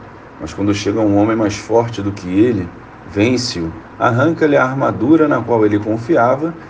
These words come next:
e reparte o que roubou. Quem não está comigo está contra mim, e quem não recolhe comigo dispersa. Louvado seja o nosso Senhor Jesus Cristo,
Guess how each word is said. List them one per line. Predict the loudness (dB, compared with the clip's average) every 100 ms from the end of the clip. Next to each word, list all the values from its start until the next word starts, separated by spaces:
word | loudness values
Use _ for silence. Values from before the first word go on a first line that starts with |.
| -16 -8
e |
reparte | 0 0 2 0 0 -4
o | -4
que | -2
roubou. | 0 0 -2 -6 -8 -12 -18 -20 -20 -20 -20 -20 -20 -6
Quem | -2
não | 0
está | 0 0 0
comigo | 2 2 4 2
está | 2 -2
contra | -2 -2 -2 -2
mim, | -2 -4 -6 -10 -18 -20 -20 -14
e | -12
quem | -4 0
não | 2 2
recolhe | 2 0 2 2 2
comigo | 0 0 0 0 0
dispersa. | -2 -8 -6 -2 -2 -4 -12 -14 -16 -20 -20 -20 -20 -20 -20 -8
Louvado | 0 2 2 0 -2
seja | -6 -2 0 0 -2
o |
nosso | -2 -2 -2 -6
Senhor | -6 -2 -2 -2
Jesus | -4 -4 -6 -8
Cristo, | -2 0 0 -4 -4 -2 -2